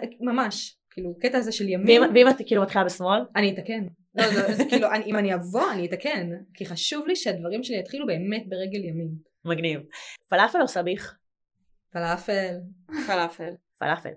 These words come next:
Speaker 2: עם אמבה או בלי אמבה?
Speaker 3: בלי אמבה.
Speaker 1: אני רק את בלאי, בלי אמבה.
Speaker 2: <laughs> ממש בלאי. ניצן, חברים או סיינפלד?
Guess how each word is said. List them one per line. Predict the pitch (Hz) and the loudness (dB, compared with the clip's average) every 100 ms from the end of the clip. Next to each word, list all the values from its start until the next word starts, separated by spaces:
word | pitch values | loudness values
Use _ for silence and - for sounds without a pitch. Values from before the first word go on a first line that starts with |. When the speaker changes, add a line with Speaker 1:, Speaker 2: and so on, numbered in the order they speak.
| - | -8
Speaker 2:
עם | 233 294 | -2 4
אמבה | 370 381 320 | 6 6 8
או | 214 180 | 8 6
בלי | 185 170 165 165 | 0 0 0 0
אמבה? | 175 208 240 _ _ _ | -2 -2 -4 _ _ _
Speaker 3:
בלי | 185 233 262 185 | 0 4 4 4
אמבה. | 180 170 - - _ - | 0 -4 -6 -12 _ -8
Speaker 1:
אני | 185 185 | -4 -2
רק | 208 | -2
את | 190 175 | -4 -4
בלאי, | 185 170 | -2 -2
בלי | 175 185 | -2 -2
אמבה. | 208 185 - - - - 508 - - | 0 0 -2 -6 -2 2 4 2 -2
Speaker 2:
<laughs> | - - _ - - - - | -10 -18 _ -12 -8 -8 -2
ממש | 196 190 - 214 240 196 | 0 0 0 2 2 0
בלאי. | 175 151 156 156 - - 381 339 320 - - _ _ _ _ _ _ 208 | -2 -2 -4 -8 -8 -6 -4 -4 -4 -12 -18 _ _ _ _ _ _ -6
ניצן, | 208 254 | 2 2
חברים | 254 190 175 208 | 2 0 0 0
או | 233 | -4
סיינפלד? | 208 151 170 202 233 | -4 -6 -2 2 2